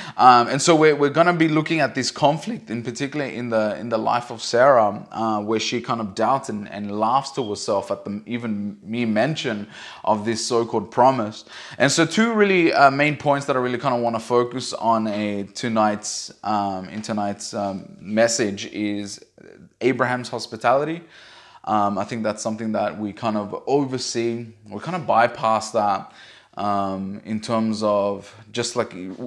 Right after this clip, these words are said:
even in, in our reading of scripture and e-, even in the way it's preached. Um, it's something that we kinda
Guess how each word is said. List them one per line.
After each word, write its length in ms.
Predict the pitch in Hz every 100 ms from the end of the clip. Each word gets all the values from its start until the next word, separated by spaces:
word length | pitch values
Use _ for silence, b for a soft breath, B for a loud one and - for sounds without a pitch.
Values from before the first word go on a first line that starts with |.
| -
even 360 | 131 131 131
in, 320 | 123 107 104 107
in 120 | 113
our 140 | 107
reading 320 | 101 110 113
of 100 | 107
scripture 600 | 110 - 120 - 127 123 120 -
and 160 | - 104
e-, 140 | 107 104
even 260 | 120 120 113
in 80 |
the 80 | 104
way 200 | 101 104
it's 140 | 101 -
preached. 600 | - 120 120 120 - B B B B
Um, 360 | 95 101 98 95
it's 140 | 101
something 300 | - 117 120
that 100 | 101
we 100 | 90
kinda 380 | 101 113 101 90